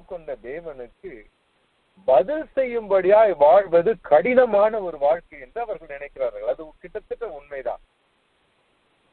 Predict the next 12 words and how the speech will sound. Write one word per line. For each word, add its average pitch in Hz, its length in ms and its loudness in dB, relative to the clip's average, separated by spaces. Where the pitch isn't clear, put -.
யாராவது 160 520 -8
ஒருவர் 107 420 -16
நமக்கு 110 380 -20
வந்து 117 280 -20
நம் 110 220 -20
மீது 139 220 -14
ரொம்ப 143 420 -16
அன்பாய் 120 460 0
இருக்கிறாங்கன்னு 101 680 -16
வச்சுக்கோங்க, 92 480 -20
நமக்கு 180 460 -8
அவர்களுக்கு 127 580 -8